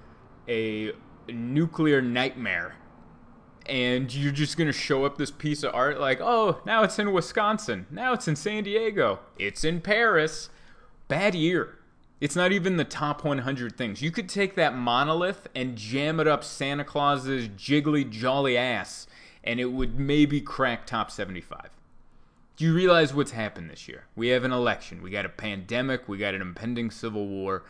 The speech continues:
Mike Tyson fought Roy Jones Junior. Uh, what else happened this year? I know, you're yelling them out as you're listening to this. "How about this? How about that?" So many things have happened, we've forgotten about crazy things that have happened.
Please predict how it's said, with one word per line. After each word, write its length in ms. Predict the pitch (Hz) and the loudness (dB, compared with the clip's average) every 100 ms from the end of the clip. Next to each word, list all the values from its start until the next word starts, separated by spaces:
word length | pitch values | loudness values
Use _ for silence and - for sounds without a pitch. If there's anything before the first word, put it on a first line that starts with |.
| - - - | -20 -20 -4
Mike 280 | 113 123 - | -2 -2 -4
Tyson 480 | 127 127 - 131 | -2 -2 -2 -6
fought 280 | 120 117 95 | 0 2 2
Roy 200 | 107 123 | 2 0
Jones 400 | 123 123 120 104 | 0 -2 -4 -6
Junior. 600 | 98 117 117 117 113 110 - - - - - | -6 -4 -2 0 -2 -4 -12 -20 -20 -20 -6
Uh, 520 | 98 98 95 92 92 | 0 2 2 0 -2
what 260 | 123 139 131 | -4 -2 0
else 220 | 113 - | 0 -2
happened 360 | 101 - 95 | -4 -4 -8
this 180 | 85 - | -10 -8
year? 200 | 87 82 - - _ _ _ - - | -8 -8 -14 -20 _ _ _ -6 2
I 80 | 151 | 6
know, 300 | 185 139 - | 6 6 0
you're 260 | 120 120 143 | -6 0 2
yelling 420 | 139 151 147 143 | 6 6 6 2
them 140 | 135 131 | 2 2
out 240 | 107 - 113 | 0 -2 -2
as 240 | 120 120 | -2 -2
you're 120 | 127 | -2
listening 400 | 123 120 - 98 | 0 -2 -2 -8
to 100 | 98 | -8
this. 180 | 85 80 | -12 -4
"How 140 | - 151 | 0 4
about 240 | 175 175 | 4 2
this? 220 | 190 - | 0 0
How 80 | 120 | 0
about 200 | 135 127 | 0 0
that?" 220 | 127 101 | 0 -2
So 280 | - 151 156 | -2 2 2
many 240 | 165 156 | 2 0
things 380 | 139 - 131 120 | -2 -4 -4 -2
have 120 | 120 | -4
happened, 440 | - 107 - 104 92 | -2 -2 -2 -4 -6
we've 100 | 101 | -8
forgotten 720 | - 101 107 98 92 98 87 | -8 -6 -2 -2 -4 -8 -12
about 260 | 104 95 87 | -10 -8 -8
crazy 400 | - 92 90 90 | -8 -8 -8 -12
things 320 | - 90 90 | -12 -12 -12
that 60 | 85 | -14
have 120 | 85 | -12
happened. 440 | 85 80 - - | -12 -12 -14 -18